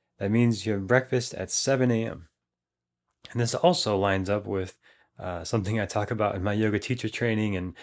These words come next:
anatomy. You know, uh, one of my anatomy teachers would say, "Breakfast at seven, lunch at twelve, dinner at five," to talk about the vertebrae of the spine. All right, so there's seven vertebrae in your neck, twelve vertebrae in your thoracic spine, five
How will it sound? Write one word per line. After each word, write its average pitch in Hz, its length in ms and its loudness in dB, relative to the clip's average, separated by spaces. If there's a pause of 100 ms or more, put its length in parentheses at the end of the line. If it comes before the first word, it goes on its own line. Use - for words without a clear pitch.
(140)
anatomy. 110 600 2 (420)
You 90 100 -8
know, 87 200 -6
uh, 87 320 -8
one 107 160 0
of 104 60 2
my 95 160 2
anatomy 110 440 4
teachers 107 340 -2
would 101 140 0
say, 95 320 0
"Breakfast 107 560 0
at 107 140 -6
seven, 151 520 2 (460)
lunch 90 320 -4
at - 140 -6
twelve, 135 520 2 (220)
dinner 123 260 2
at 117 140 2
five," 92 500 2 (580)
to - 80 -18
talk 110 180 8
about 107 180 4
the 101 100 -2
vertebrae 113 480 8
of 98 80 2
the 90 60 -6
spine. 92 480 0 (380)
All 101 80 -8
right, 92 100 -8
so - 80 -10
there's 92 140 -6
seven 123 280 6
vertebrae 117 380 4
in 104 60 0
your 104 100 2
neck, 131 320 2 (240)
twelve 127 320 4
vertebrae 104 400 2
in 98 80 0
your 90 80 -2
thoracic 110 440 0
spine, 98 420 -4 (380)
five 98 580 0